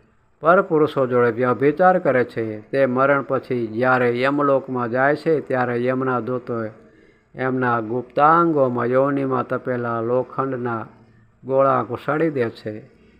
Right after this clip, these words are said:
પૌરાણિક બ્રાહ્મણના મુખથી આ વૈરાગ્ય વધારનાર કથા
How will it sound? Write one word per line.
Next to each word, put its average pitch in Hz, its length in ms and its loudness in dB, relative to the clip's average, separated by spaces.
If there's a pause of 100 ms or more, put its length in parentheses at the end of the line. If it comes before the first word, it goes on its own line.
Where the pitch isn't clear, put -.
(120)
પૌરાણિક 151 640 4
બ્રાહ્મણના 135 1300 0
મુખથી 123 680 -6
આ 135 240 2
વૈરાગ્ય 135 840 0 (1500)
વધારનાર 135 760 4
કથા 131 400 0